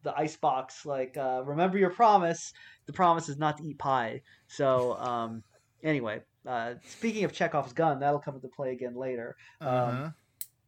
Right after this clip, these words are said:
Speaker 1: as one of the only things that is established and later on pays off in this movie.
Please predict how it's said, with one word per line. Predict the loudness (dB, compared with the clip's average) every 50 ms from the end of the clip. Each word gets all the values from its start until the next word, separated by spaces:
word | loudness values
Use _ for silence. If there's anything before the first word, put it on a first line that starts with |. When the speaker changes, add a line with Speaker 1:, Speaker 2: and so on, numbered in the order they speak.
| _ _ _ _ _ _ _ _ _ _ _
Speaker 1:
as | 0 0 0 2
one | 2 4 4
of | 4
the | 2 2 0 -2 2 6
only | 8 8 8 8 6 6 4 4 4
things | 2 4 4 4 6 4 2 2 4
that | 4 6 6
is | 6 4
established | 4 0 2 6 8 10 10 10 10 8 6 6 6 4
and | 0 0 2
later | 4 4 4 4 4 4
on | 4 2 0
pays | -2 -2 0 0 2 2
off | 4 4 4 4 2 -2
in | -4
this | -4 -4 -8 -8
movie. | -8 -4 -4 -4 -4 -4 -8 -8 -8